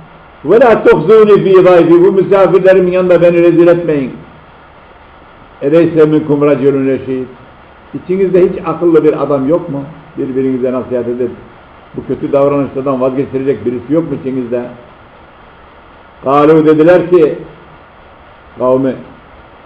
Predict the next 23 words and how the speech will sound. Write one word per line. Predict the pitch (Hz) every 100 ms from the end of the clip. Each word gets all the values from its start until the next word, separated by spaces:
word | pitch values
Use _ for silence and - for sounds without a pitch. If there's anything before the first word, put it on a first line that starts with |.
| -
"Lekad | 185 208 214
alimte | - 202 226 202 233 208
mâ | 220 226
lenâ | 220 214 202
fî | 180 202
benâtike | 196 196 190 175 165 175
min | 165
hak." | 147 151 - - 185
Sen | 190
biliyorsun | 190 202 202 226 220
ki | 202
bizim | 180 196 214 202 - - - - - - - -
milletin | 135 185 190 - 214 165
kızlarında | 196 196 202 202 208
bir | 208
hakkımız | 202 - 202 196 202
yok. | 202 - - - - - - - - - - - - - - - - - - 120
"Ve | 127 151
inneke | 147 147 139
le | 131 -
ta'lem | 135 127 120
mâ | 120 117
nurid." | 113 110